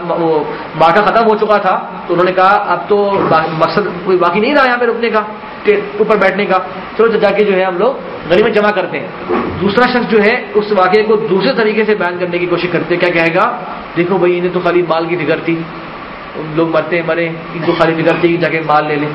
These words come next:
دیکھ رہے ہیں آپ؟ تو صحیح واقعات کو غلط اپنی مرضی کی تفسیرات اور تعویلات کرنا ان کی، یہ بھی جو ہے کچھ لوگوں کا طریقہ کار رہا ہے۔ اسی طرح خامیوں اور غلطیوں کو اچھالنا، یعنی بہت ممکن ہے کچھ غلطیاں بھی ہوئی ہوں، کچھ کوتاہیاں بھی ہوئی ہوں،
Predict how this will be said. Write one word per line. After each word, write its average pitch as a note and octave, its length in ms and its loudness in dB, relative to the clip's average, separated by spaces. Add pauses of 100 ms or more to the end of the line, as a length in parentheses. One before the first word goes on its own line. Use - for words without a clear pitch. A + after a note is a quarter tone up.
(320)
دیکھ - 140 2
رہے C#4 60 6
ہیں A#3+ 80 4
آپ؟ D3+ 60 0 (320)
تو F#3 80 -2
صحیح C4 280 4
واقعات B3+ 480 2
کو D4+ 80 -2
غلط A#3 320 2 (100)
اپنی B3 260 0
مرضی G#3 320 2
کی B3+ 120 -2
تفسیرات G3+ 580 2
اور G#3 100 -4
تعویلات F#3 460 2
کرنا F3+ 220 0
ان E3+ 220 -2
کی، D#3+ 200 0 (380)
یہ A#3+ 120 4
بھی A3+ 120 2
جو F#3 180 2
ہے F#3 100 2
کچھ F#3 140 0
لوگوں F3+ 200 2
کا D#3+ 60 -2
طریقہ D3+ 180 -2
کار D3 100 4
رہا C3 200 -4
ہے۔ C3 40 -10 (400)
اسی F#3+ 160 0
طرح A#3 240 4
خامیوں G3 500 0
اور G3 180 0
غلطیوں E3 320 0
کو G3+ 160 4
اچھالنا، D3 360 2 (360)
یعنی D3+ 220 -8
بہت E3+ 220 0
ممکن G#3+ 300 -2
ہے A#3 80 0
کچھ A3 140 -4
غلطیاں E3 300 0
بھی F#3 120 0
ہوئی F#3+ 240 2
ہوں، G#3 200 0 (420)
کچھ F3+ 180 2
کوتاہیاں F3 360 2
بھی F#3 160 0
ہوئی F#3+ 200 4
ہوں، G3 180 0